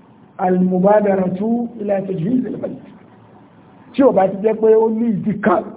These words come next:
tẹ́sí gbà wọlé. Ìdí ni tó fi jẹ́ pé afáwa al-Imam an-Nawawi alayhi rahmatullah,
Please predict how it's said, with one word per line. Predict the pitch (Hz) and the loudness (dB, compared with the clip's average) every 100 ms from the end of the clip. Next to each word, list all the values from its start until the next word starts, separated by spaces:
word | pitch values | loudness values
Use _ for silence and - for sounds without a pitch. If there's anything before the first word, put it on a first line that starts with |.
| - - - _ - - | -20 -20 -20 _ -12 0
tẹ́sí | 185 185 | 0 0
gbà | 143 135 | 0 0
wọlé. | 113 113 120 - - - - - _ - _ _ 175 | 0 -2 -6 -10 -20 -20 -20 -20 _ -20 _ _ -4
Ìdí | 170 | 2
ni | 247 208 | 4 6
tó | |
fi | 208 | 6
jẹ́ | 214 214 | 4 4
pé | 220 | 4
afáwa | 202 214 208 202 196 | 4 4 6 6 4
al-Imam | 190 185 185 202 196 | -2 -4 -2 -2 -4
an-Nawawi | 185 185 190 180 220 208 208 | -4 -4 -4 -4 -4 -6 -4
alayhi | 190 202 | -2 0
rahmatullah, | 202 196 185 180 196 214 202 | 0 -2 -4 -4 2 4 4